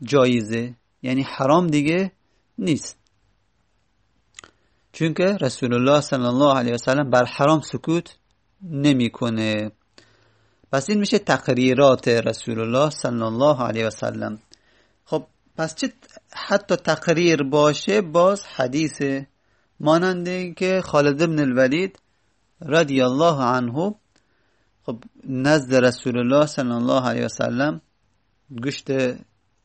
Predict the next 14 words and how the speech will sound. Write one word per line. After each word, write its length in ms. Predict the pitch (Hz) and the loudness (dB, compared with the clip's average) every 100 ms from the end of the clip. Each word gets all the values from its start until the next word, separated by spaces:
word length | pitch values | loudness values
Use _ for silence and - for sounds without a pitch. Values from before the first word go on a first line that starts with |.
| - | -20
سوسمار 560 | - - - 139 131 123 | -14 -12 -6 0 0 0
که 100 | 120 | -2
آورده 460 | 120 120 120 113 | -2 -2 -2 -4
شد، 340 | 123 175 185 _ _ _ _ _ _ _ _ _ - | -6 -6 -6 _ _ _ _ _ _ _ _ _ -20
خب 280 | 117 147 139 156 | -10 -8 -2 -2
رسول 300 | 147 160 160 | -2 -2 0
الله 200 | 175 175 | 0 0
صلی 200 | 160 156 | -2 -2
الله 260 | 151 151 | 2 2
علیه 120 | 147 | 2
و 20 | 135 | -2
سلم 460 | 147 143 160 170 | -2 -2 0 -2
خودش 420 | - 196 185 - - _ _ | -2 -2 -2 -4 -16 _ _
نخورد، 680 | 147 185 196 147 143 156 - | -6 -2 -2 0 0 0 -6